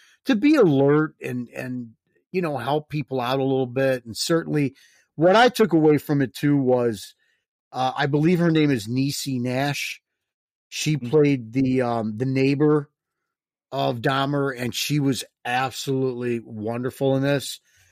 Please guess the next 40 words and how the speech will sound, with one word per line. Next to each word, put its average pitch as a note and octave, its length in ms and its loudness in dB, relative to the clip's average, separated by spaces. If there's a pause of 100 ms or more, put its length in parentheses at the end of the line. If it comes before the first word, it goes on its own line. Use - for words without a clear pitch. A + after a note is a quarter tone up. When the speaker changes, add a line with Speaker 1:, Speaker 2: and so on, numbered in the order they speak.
(240)
Speaker 1:
I D3 200 0
also C#3+ 440 2
loved C3 480 0
Richard B2+ 340 -2
Jenkins, C3+ 560 -4
who B2 120 -8
played B2+ 320 0
Lionel B2+ 400 -4
Dahmer. C3+ 460 -4 (720)
I, C3+ 120 2 (180)
you C#3 140 -2
know, C3+ 100 2
I C3+ 220 2
always C3+ 280 2
laugh C3 280 0
about B2 300 -2
him. B2 120 -2
He's A#2+ 180 -8
the B2+ 80 -6
father B2 380 -4
from B2 200 -8
Step - 280 -10
Brothers, B2+ 540 -2
and C#4 220 0
Speaker 2:
<laughs> - 40 -16
Yeah. C#3+ 280 -6 (280)
Speaker 1:
but D3 340 2 (100)
he's D3 440 -4
ex-, - 240 -4
he's, D3 420 -6 (520)
this D#3+ 200 2
is C3+ 140 -6
a C#3 60 -2
very C#3 340 2
powerful C3 640 -4
role. B2+ 440 0
It, A2 120 -10
it's A#2+ 240 -12
an A#2 120 -14
unbelievably A#2+ 920 -6